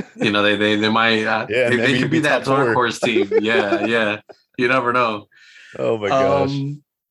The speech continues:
Speaker 1: let's move to the we-, uh, East. Let's do it the same way.
Speaker 2: East. Okay.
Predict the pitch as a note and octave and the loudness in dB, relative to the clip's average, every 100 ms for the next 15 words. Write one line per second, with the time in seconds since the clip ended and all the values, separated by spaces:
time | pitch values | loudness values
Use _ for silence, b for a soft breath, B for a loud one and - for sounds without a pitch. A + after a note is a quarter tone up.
0 | - C3+ C#3+ E3+ D3 D3+ C3+ D3+ - B2+ | -4 -2 0 -2 0 0 2 0 2 2
1 | B2 D3+ A3 - - A#2 D#3 C3+ A2+ C3+ | 0 0 -4 -6 -8 -4 0 0 2 0
2 | B2 B2+ D3+ - _ _ _ _ _ _ | 2 0 0 -4 _ _ _ _ _ _
3 | _ - A#2+ - - - A2+ A#2 G2+ | _ -4 -2 -2 -6 -6 0 2 2